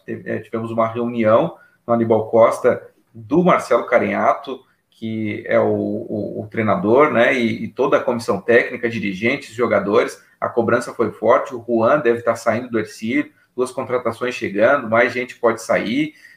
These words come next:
enfim, o, o, eu não vou dizer que o clima, assim, tá tenso, são três <laughs> rodadas, né, acho que talvez não esteja tenso,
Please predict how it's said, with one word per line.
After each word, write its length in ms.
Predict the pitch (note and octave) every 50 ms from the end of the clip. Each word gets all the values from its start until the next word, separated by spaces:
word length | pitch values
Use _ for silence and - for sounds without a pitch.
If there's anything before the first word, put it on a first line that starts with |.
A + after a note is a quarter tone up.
| _ _
enfim, 220 | B2 C#3 - E3+ C#3
o, 100 | A#2+ A2+
o, 540 | G#2+ G#2+ A2 A2 G#2+ A2+ - A2+ A2 A2 -
eu 100 | A#2+ B2
não 120 | C3 B2+
vou 80 | D3 E3
dizer 160 | E3+ - G3
que 60 | G3+ G3
o 60 | F3
clima, 260 | - E3+ F3+ F3+ F3+
assim, 180 | F3 - F3 F3
tá 140 | F#3+ F3+
tenso, 720 | - - - _ C3 C3 D#3+ F#3 F3 F3 - - - _ _ _ _ _ _ _ - _
são 160 | - A#2 A2+
três 300 | G#2+ - C3 C3 - -
<laughs> 0 |
rodadas, 560 | D3 C3+ - - - A2+ - - D3 A#2+ -
né, 120 | A#2+ A#2+ - - _ _ _ _
acho 140 | - A#2 A#2+
que 120 | B2+ B2 A2+
talvez 280 | - B2+ A#2+ A#2 C3+ C3+
não 100 | E3+ D#3+
esteja 360 | - - - D#3 D3+ D#3+ C3
tenso, 420 | - - - C3+ D#3+ E3+ E3+ -